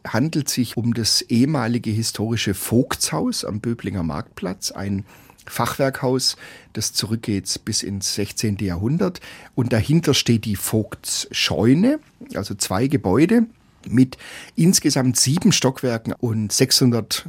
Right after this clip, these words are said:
Quadratmetern circa Ausstellungsfläche.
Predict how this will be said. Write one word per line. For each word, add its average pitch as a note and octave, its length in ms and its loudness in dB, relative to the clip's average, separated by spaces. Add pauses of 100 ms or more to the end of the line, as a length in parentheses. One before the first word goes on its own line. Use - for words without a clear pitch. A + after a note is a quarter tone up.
(100)
Quadratmetern A2 920 -2
circa G2+ 520 -4 (240)
Ausstellungsfläche. B2+ 920 -2